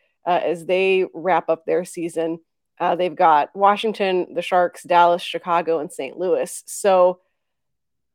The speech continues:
I think this is for, like, the first time ever that Vegas is gonna have to play meaningful games at this point, 'cause usually they had it all wrapped up. And this is the first time in a while that Vancouver's playing meaningful games because usually they've been eliminated by now.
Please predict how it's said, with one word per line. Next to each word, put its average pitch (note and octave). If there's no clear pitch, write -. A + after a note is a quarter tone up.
I A#3
think C4+
this C4+
is C#4+
for, C#4
like, B3
the -
first G#3
time A3
ever F#3+
that G3+
Vegas F3
is G#3
gonna F#3
have F#3
to F3
play F#3
meaningful F3+
games F#3+
at C4+
this D4
point, D#4+
'cause G3
usually G3+
they G#3
had G3
it F3+
all F#3
wrapped E3+
up. G3+
And F#3
this G3
is A3
the C4
first A#3+
time A#3+
in A3
a -
while G3
that E3+
Vancouver's G3
playing F3
meaningful F3
games F3+
because A#3
usually C4
they've B3+
been C#4
eliminated C#4
by A#2
now. F#3+